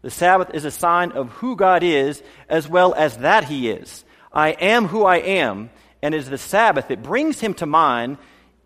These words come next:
every week. It's not enough just once a month or once a year. God wants us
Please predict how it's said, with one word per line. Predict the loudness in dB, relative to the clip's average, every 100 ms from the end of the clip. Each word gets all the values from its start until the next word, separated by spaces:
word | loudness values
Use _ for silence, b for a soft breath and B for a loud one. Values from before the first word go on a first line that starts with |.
| _ _ 2
every | 2 4 -2
week. | 0 -2 -4 -14 _ _
It's | -8 0
not | 2 2
enough | 0 -2 -4
just | -4 -4 -10 b b -2
once | -2 0
a | 0
month | 0 0 -2
or |
once | -2 -2 -2
a |
year. | -4 -2 -2 -4 B B
God | 0 2 0
wants | -2 -4 -4 -2
us | -4